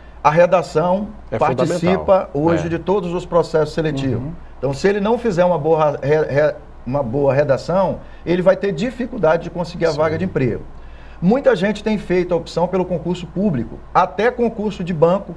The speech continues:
Speaker 1: pra trabalhar em bancos
Speaker 2: E a
Speaker 1: hoje
Speaker 2: redação
Speaker 1: públicos.
Speaker 2: é fundamental,
Speaker 1: A
Speaker 2: né?
Speaker 1: redação é eliminatória.
Speaker 2: O enem, por aí vai,
Speaker 1: E,
Speaker 2: outras.
Speaker 1: e o nosso foco principal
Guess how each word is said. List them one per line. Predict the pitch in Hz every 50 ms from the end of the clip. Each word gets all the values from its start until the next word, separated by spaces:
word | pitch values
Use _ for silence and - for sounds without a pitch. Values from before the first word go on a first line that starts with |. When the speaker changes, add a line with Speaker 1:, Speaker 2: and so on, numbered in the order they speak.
| - - -
Speaker 1:
pra | 156 147
trabalhar | 151 175 175 170 170 156 165 202
em |
bancos | 202 147 160 170 175 165 170 - 123
Speaker 2:
E | -
a | 151
Speaker 1:
hoje | 147
Speaker 2:
redação | 123 131 127 139 214 208
Speaker 1:
públicos. | 156 135 139
Speaker 2:
é | 147
fundamental, | - - 170 156 156 143 131 113 - 170
Speaker 1:
A | 196
Speaker 2:
né? | 190
Speaker 1:
redação | 190 190 180 196 175 - - 165 160 180 190 180 -
é | 160 160 170
eliminatória. | 175 185 180 175 175 185 196 185 - 147 147 147 143 123 - 202
Speaker 2:
O |
enem, | 208 170 135 127 123 131 151 160 160 147 127
por | - 131 127
aí | 127 131 135
vai, | 110 104 104 101 104 196
Speaker 1:
E, | 220 233 262
Speaker 2:
outras. | 277 277 - - -
Speaker 1:
e | 180 190 214 240
o | 254 247
nosso | 226 220 233 240 233 - 226
foco | - - - 196 226 233 233 220
principal | 185 185 196 190 - 185 - - 156 156 165 175 185 190 196